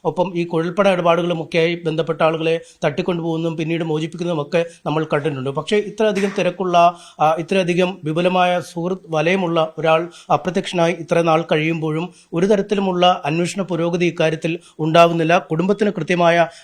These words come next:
അതൃപ്തി ഇക്കാര്യത്തിൽ ഉണ്ട് തന്നെ. നമുക്ക് അദ്ദേഹത്തിൻ്റെ ഭാര്യയും മക്കളുമൊക്കെ ഇപ്പോൾ നമുക്കൊപ്പമുണ്ട്. അവരോട് തന്നെ ആ കാര്യങ്ങൾ, ആ, ചോദിക്കാം. ആ, എന്താണ് ശരിക്കും അന്ന് സംഭവിച്ചത്? അദ്ദേഹത്തിൻ്റെ കാണാതായ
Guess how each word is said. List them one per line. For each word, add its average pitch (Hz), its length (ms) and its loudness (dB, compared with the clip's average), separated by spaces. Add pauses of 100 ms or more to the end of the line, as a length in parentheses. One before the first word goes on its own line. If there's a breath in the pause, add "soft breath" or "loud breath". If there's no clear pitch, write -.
അതൃപ്തി 190 440 4
ഇക്കാര്യത്തിൽ 165 520 4
ഉണ്ട് 160 220 0
തന്നെ. 147 200 2
നമുക്ക് 165 300 2 (280 loud breath)
അദ്ദേഹത്തിൻ്റെ 180 640 2
ഭാര്യയും 165 440 6
മക്കളുമൊക്കെ 175 520 2
ഇപ്പോൾ 165 440 2 (200 loud breath)
നമുക്കൊപ്പമുണ്ട്. 156 560 4
അവരോട് 190 460 6
തന്നെ 185 260 8 (240 loud breath)
ആ 165 200 10
കാര്യങ്ങൾ, 170 420 6 (100)
ആ, 156 80 6
ചോദിക്കാം. 143 680 0 (320 loud breath)
ആ, 170 60 4
എന്താണ് 180 600 6
ശരിക്കും 160 580 -4
അന്ന് 156 300 0
സംഭവിച്ചത്? 151 500 0
അദ്ദേഹത്തിൻ്റെ 170 520 2
കാണാതായ 156 640 4